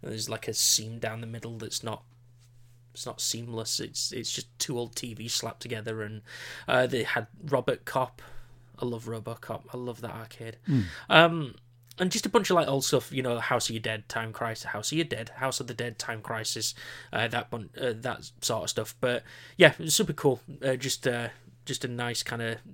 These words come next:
Speaker 1: day trip out or, like, a, you know, evening trip out, but I think it's open till, like, eleven o'clock or something like that, maybe midnight on a Saturday.
Speaker 2: Wow.
Speaker 1: Um, and there's one that is open just outside of Leeds as well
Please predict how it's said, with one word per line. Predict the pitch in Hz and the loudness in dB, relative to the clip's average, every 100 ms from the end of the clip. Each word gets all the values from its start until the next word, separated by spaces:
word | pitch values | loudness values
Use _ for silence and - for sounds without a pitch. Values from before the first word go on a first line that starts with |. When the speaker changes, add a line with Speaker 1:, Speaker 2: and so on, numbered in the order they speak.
| - | -4
Speaker 1:
day | 123 117 | 0 0
trip | - 117 120 | -2 -2 0
out | 117 110 | 0 0
or, | 110 | -4
like, | 113 110 117 | -4 -4 0
a, | 113 113 - - - | 0 -2 -10 -20 -12
you | 120 | -8
know, | 110 - - - - - | -8 -10 -20 -20 -20 -10
evening | 120 117 117 113 | -8 -6 -8 -6
trip | - 110 | -6 -4
out, | 113 113 - | -4 -4 -4
but | 113 113 - - - | -4 -4 -8 -12 -4
I | 123 | 0
think | 214 196 | 0 0
it's | - | 2
open | 135 135 120 | 0 0 -4
till, | 113 | -2
like, | 110 - | -2 -2
eleven | 113 110 113 | -2 -2 -2
o'clock | 110 - 113 110 | -8 -4 -4 -4
or | - | -8
something | - 113 113 | -8 -8 -6
like | 110 107 | -4 -4
that, | - 110 | -4 -4
maybe | 117 113 117 | -4 -8 -8
midnight | 113 117 120 120 120 | -8 -8 -6 -6 -6
on | 123 | -8
a | 120 | -6
Saturday. | - 117 131 127 120 - - - | -4 -4 -2 0 0 -4 -14 -4
Speaker 2:
Wow. | 95 143 | -2 0
Speaker 1:
Um, | - 107 104 107 120 190 - | 0 -2 -2 -8 -12 -14 -2
and | 127 120 | 0 0
there's | 117 131 | -4 0
one | 131 120 | 0 0
that | 120 123 - | -2 -4 -2
is | 127 117 - - | -4 -2 -2 0
open | 120 113 127 120 | -2 -2 -4 -6
just | 110 120 110 113 | -6 -6 -4 -4
outside | 107 - 113 117 | -2 -2 -2 -2
of | 113 | -4
Leeds | 120 120 127 | -6 -6 -6
as | 120 113 | -6 -4
well | 123 135 | -2 -4